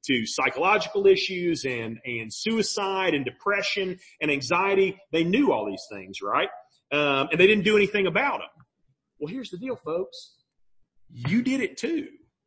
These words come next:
I did it too. I'm doing it now. Okay? Was anybody confused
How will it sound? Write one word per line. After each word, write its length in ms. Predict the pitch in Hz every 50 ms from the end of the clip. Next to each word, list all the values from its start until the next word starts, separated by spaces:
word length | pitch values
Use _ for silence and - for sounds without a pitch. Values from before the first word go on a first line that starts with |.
| _ _ _ - 120 - _
I 200 | - 180 254 320
did 180 | 294 180 147 127
it 140 | 107 - -
too. 380 | - 113 98 82 76 80 - _ _ _ -
I'm 200 | 220 302 294 220
doing 300 | 175 202 190 196 202 202
it 140 | 233 247 -
now. 300 | 214 247 285 302 - - - - _ _ _ _ _ _ _ - - _ _ - _ _ -
Okay? 320 | 127 - 196 240 269 254 - - - - - _ _ _ _ _ _ 170
Was 200 | 202 220 202 202 - - -
anybody 600 | 226 262 294 311 302 262 285 262 262 262 269 254
confused 1000 | 269 - 220 190 - - 185 180 196 208 226 240 254 262 254 - - - -